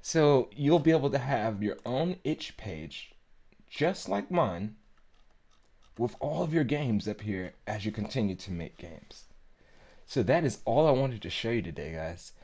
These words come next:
And I, I, I really, really appreciate you guys for following me through this series. Um, I think this is gonna be the last episode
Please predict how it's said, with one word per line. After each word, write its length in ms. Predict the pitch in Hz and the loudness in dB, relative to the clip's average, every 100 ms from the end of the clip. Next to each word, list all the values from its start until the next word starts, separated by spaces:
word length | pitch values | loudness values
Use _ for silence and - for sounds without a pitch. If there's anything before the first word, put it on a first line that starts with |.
| - - | -16 -6
And 140 | 107 | 0
I, 200 | 107 104 - | 0 -2 -2
I, 260 | 107 90 90 | -2 -2 -2
I 40 | 101 | 0
really, 340 | 110 170 170 | 2 2 4
really 280 | 131 143 123 | 4 4 4
appreciate 600 | 107 147 135 - 113 - | 2 0 0 -2 -2 -2
you 180 | 117 110 | 0 2
guys 260 | 110 110 | 2 0
for 120 | - | -6
following 440 | - 113 120 123 120 | -8 -4 0 2 4
me 180 | 120 120 | 4 2
through 240 | 113 113 | 2 0
this 180 | 104 104 | 0 -4
series. 680 | - 117 131 156 160 - - - - - - | -2 2 4 4 0 -6 -16 -20 -20 -20 -10
Um, 440 | 98 98 95 87 - - - - _ - - - | -6 -4 -4 -8 -14 -20 -20 -20 _ -20 -20 -16
I 40 | |
think 220 | 120 147 151 | -4 -4 -2
this 180 | 160 | -2
is 80 | 143 | 2
gonna 180 | 139 127 | 4 4
be 60 | 107 | 4
the 60 | |
last 320 | 95 110 123 - | 2 2 0 0
episode 460 | 131 120 - 101 | -2 -2 -4 -4